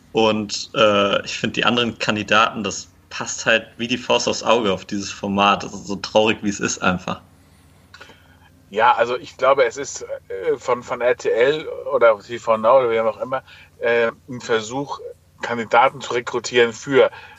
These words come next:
Speaker 2: Bachelor in Paradise und sonst was. Und dass man schon mal sagt, naja, der ist ja bekannt aus Love Island oder wie auch immer. Also, äh, das ist es für mich der einzige Grund,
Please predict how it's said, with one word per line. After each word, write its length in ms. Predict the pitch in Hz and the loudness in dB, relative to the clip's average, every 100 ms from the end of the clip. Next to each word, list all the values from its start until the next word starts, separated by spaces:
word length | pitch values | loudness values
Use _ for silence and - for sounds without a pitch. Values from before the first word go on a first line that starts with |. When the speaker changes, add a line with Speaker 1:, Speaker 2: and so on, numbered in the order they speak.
| _ _ | _ _
Speaker 2:
Bachelor 300 | 120 - 120 | 2 2 0
in 80 | 110 | -2
Paradise 440 | 113 117 117 107 | -2 2 0 0
und 120 | 101 101 | -6 -2
sonst 260 | 110 127 | -2 0
was. 160 | 123 - | -6 -4
Und 80 | 113 | -8
dass 140 | 110 | -8
man 100 | 110 | -10
schon 120 | - | -4
mal 100 | 110 | 0
sagt, 260 | 107 107 110 | 2 2 2
naja, 240 | 110 110 | 2 2
der 180 | 107 104 - - | 2 -2 -2 -10
ist 160 | - 120 | -8 -6
ja 80 | |
bekannt 500 | 107 110 - 123 113 | -6 -6 -4 -6 -2
aus 460 | - 113 120 - - _ _ _ - - _ _ _ _ | 4 4 4 -4 -16 _ _ _ -20 -20 _ _ _ _
Love 300 | 98 101 98 | -2 -2 2
Island 400 | 110 113 87 80 | 2 2 -2 -6
oder 440 | 76 85 73 78 - - 85 | -12 -10 -10 -14 -20 -20 -14
wie 140 | 90 | -12
auch 120 | - | -12
immer. 180 | 90 87 | -10 -8
Also, 240 | 85 107 113 - - | -2 0 0 -4 -6
äh, 160 | 120 117 - - - - 131 | 0 0 0 -12 -10 -10 0
das 200 | 139 139 | 0 0
ist 120 | 151 | -6
es 120 | 139 | -2
für 100 | 143 | 0
mich 140 | 135 123 | 0 4
der 100 | 123 | 4
einzige 400 | 127 120 120 110 | 4 2 -4 -2
Grund, 400 | 117 135 147 | -2 -2 -2